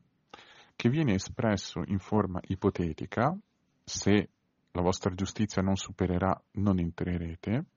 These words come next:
e che effettivamente può valere davvero come, ehm, introduzione alle antitesi. Il versetto venti in modo particolare funziona così,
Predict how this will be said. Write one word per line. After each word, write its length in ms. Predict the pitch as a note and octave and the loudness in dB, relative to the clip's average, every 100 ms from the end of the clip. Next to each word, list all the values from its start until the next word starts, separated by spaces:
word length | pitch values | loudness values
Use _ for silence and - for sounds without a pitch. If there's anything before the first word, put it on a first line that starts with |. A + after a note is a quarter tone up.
| _ _ - - - - | _ _ -20 -18 -18 -4
e 100 | E3 | -2
che 160 | - F#3 | 4 4
effettivamente 1040 | - B2 - D3 D#3 F#2+ F2+ - A#2 C#3 - _ _ _ _ _ _ _ _ _ _ | 6 2 4 6 6 6 4 2 2 2 -2 _ _ _ _ _ _ _ _ _ _
può 180 | - A2+ | 2 4
valere 540 | G#2+ A#2 F#2 F2+ G2 | 6 4 4 4 2
davvero 520 | G#2+ G2+ F#2 F2 F2+ F#2 | 2 2 2 2 2 -2
come, 480 | - F#2 F2+ - _ _ _ | -2 0 0 -4 _ _ _
ehm, 640 | - G#2 F#2 A#1+ F2+ F2 - | 0 0 2 -2 -2 -4 0
introduzione 800 | A2 A2+ A2+ A2+ - F#2+ F#2 F2 | 0 2 2 2 0 0 0 0
alle 200 | G2 F#2 | -2 -2
antitesi. 720 | F2 - F2+ F2 F2+ F#2 F2+ - _ _ _ - - - - - _ | -4 -6 -8 -4 -4 -2 -6 -6 _ _ _ -20 -20 -20 -20 -20 _
Il 120 | G2 | -2
versetto 440 | G#2 - A2+ - G#2+ | -2 0 -4 0 2
venti 500 | A2+ G#2+ F2 - - | 4 4 2 -4 -8
in 140 | F#2 | -4
modo 200 | F#2 F2+ | -2 -4
particolare 640 | F2 F2 F2+ - F#2 F2 F2 | -4 -6 -8 -4 -2 0 -2
funziona 560 | - F2 - F2 E2+ | -4 -10 -4 -4 -4
così, 380 | - F2+ F2+ F2 | -6 -8 -6 -8